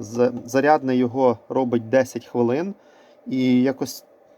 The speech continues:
ну, як я зрозумів, моніторить напругу і визначає, чи акумулятор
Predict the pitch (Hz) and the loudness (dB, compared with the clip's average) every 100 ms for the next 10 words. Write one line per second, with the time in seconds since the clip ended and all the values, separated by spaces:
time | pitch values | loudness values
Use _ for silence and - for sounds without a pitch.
0 | _ - 139 131 131 151 127 139 135 156 | _ -4 0 0 0 0 2 0 0 0
1 | 160 143 139 139 - 147 135 127 139 131 | 0 0 -2 -2 0 0 0 -2 -6 -4
2 | 170 175 131 127 127 123 135 127 151 139 | 0 2 4 2 2 0 -4 -2 2 2
3 | 131 127 - 131 120 - _ - _ _ | 0 -4 -2 -2 -2 -6 _ -20 _ _
4 | _ _ _ 135 123 139 139 147 127 - | _ _ _ -6 -2 0 4 6 4 0
5 | 120 | -6